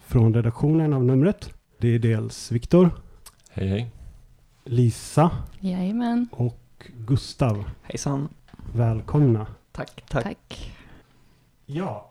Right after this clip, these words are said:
Speaker 1: det finns ju mycket att säga om det här med vänstern och vänsterns relation till, till sin historia och, eh, och såna saker. Men om vi börjar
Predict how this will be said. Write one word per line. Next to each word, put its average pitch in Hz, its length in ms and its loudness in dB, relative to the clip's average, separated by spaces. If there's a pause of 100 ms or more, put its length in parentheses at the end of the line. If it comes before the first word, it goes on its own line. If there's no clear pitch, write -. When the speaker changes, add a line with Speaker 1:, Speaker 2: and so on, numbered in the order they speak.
(140)
Speaker 1:
det 147 60 -18
finns 170 220 -6
ju 170 60 -2
mycket 180 240 0
att 190 80 -2
säga 156 340 -4
om 127 140 -4
det 123 80 -6
här 123 120 -4
med 123 140 0
vänstern 131 460 -4
och 123 60 -2
vänsterns 123 300 -4
relation 123 480 -6
till, 120 400 -6
till 127 140 -12
sin 123 100 -4
historia 120 720 -4
och, 120 600 -12
eh, 110 680 -4 (580)
och 127 80 -4
såna 131 200 2
saker. 143 240 0
Men 139 100 4
om 147 80 6
vi 151 80 6
börjar 160 540 0